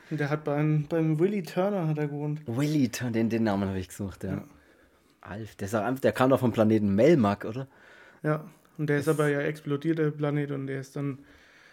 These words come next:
Speaker 1: auf der Erde dann,
Speaker 2: Ja.
Speaker 1: ja, notgelandet.
Speaker 2: Und dort
Speaker 1: Ich hab
Speaker 2: isst
Speaker 1: mir die
Speaker 2: man
Speaker 1: auch erst
Speaker 2: Katzen.
Speaker 1: vor kurzem wirklich alle angeschaut, aber ich hab mir die tatsächlich auch gekauft, diese Staffel. Es gibt ja leider nur drei Staffeln, aber es gibt auch noch einen Film von Alf, den hab ich aber leider noch nicht gesehen.
Speaker 2: Ich glaub,
Speaker 1: Der
Speaker 2: den
Speaker 1: ist,
Speaker 2: hab ich
Speaker 1: glaub
Speaker 2: auch
Speaker 1: ich,
Speaker 2: nicht
Speaker 1: sogar
Speaker 2: gesehen.
Speaker 1: mit Martin Sheen.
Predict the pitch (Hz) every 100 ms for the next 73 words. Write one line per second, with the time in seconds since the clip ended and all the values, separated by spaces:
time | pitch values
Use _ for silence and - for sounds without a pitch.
0 | - _ _ 139 - 139 - 139 135 135
1 | 135 131 127 - _ _ _ _ _ _
2 | _ _ _ - 110 139 131 131 147 151
3 | 151 143 139 139 131 _ - - 104 123
4 | 143 156 156 151 139 160 156 190 160 175
5 | 175 185 160 170 185 - 151 147 170 165
6 | 147 135 151 170 160 156 147 175 165 151
7 | 143 - - 143 151 190 - _ _ _
8 | _ _ - 147 151 - 151 156 156 156
9 | 156 147 147 151 147 147 143 - _ _
10 | - - - - _ _ _ 143 143 143
11 | - 143 180 160 143 143 151 180 180 156
12 | 151 131 127 - 160 165 147 135 143 131
13 | - 143 143 143 143 139 139 143 139 135
14 | 131 147 147 - - 175 147 139 147 143
15 | 143 139 143 135 131 135 151 135 - 147
16 | 147